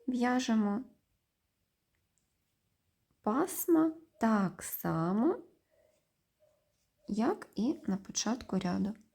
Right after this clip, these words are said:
Ось таких три пасма. Дов'язавши третє пасмо, ми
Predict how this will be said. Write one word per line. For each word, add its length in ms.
Ось 200
таких 460
три 260
пасма. 580
Дов'язавши 920
третє 520
пасмо, 680
ми 240